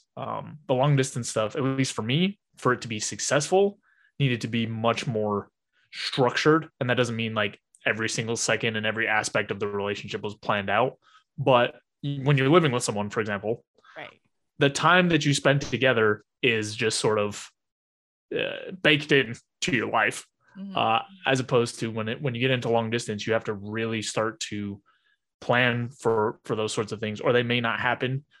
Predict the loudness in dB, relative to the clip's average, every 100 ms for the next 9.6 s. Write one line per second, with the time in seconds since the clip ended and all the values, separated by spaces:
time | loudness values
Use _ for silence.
0 | _ _ _ _ 4 8 10 10 6 4
1 | 4 2 2 0 0 2 2 2 -2 -4
2 | -6 -4 -2 -2 -2 2 2 2 2 2
3 | 0 -4 -8 -6 -4 -4 -2 -4 -4 -2
4 | 0 0 -2 _ _ _ _ 4 4 6
5 | 4 4 2 0 0 0 -2 -2 -8 _
6 | -20 -18 0 0 4 4 4 2 2 0
7 | -2 -2 -2 -2 -4 -8 -2 4 6 6
8 | 4 2 0 0 0 0 -2 0 -2 0
9 | 0 2 2 2 0